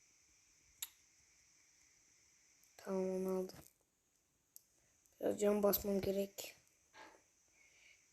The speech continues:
Bir şöyle yaparız. Tık.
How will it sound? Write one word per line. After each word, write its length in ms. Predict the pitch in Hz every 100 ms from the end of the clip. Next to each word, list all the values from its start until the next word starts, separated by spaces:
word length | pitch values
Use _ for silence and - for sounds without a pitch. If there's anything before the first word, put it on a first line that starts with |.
| _ _ _ _
Bir 220 | 202 196 185
şöyle 400 | - - 196 190
yaparız. 680 | 180 175 175 180 - - - _ _ _ _ _ _ _ _ _ _ _ _ _ _ _ _ _ _ _ _ _ _ _ _ -
Tık. 320 | - - -